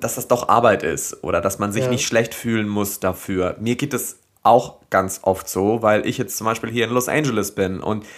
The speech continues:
Speaker 1: eben von hier aus arbeite. Und mein Dad hat manchmal die Angewohnheit, auch so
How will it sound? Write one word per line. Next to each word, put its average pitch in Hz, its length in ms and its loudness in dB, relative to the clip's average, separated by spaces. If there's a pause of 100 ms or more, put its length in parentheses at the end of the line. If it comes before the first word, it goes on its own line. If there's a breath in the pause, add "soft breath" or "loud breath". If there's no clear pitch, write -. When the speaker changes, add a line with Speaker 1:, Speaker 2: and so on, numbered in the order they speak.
(180 loud breath)
Speaker 1:
eben 120 200 -2
von 127 200 0
hier 131 520 0
aus 95 360 0 (100)
arbeite. 87 840 -2
Und 101 400 -2 (840 soft breath)
mein 101 380 -4
Dad 143 420 0
hat 110 380 -8 (100)
manchmal 117 520 -4
die 113 180 -8
Angewohnheit, 98 1040 -4 (600 soft breath)
auch 107 500 -2 (200)
so 98 640 -6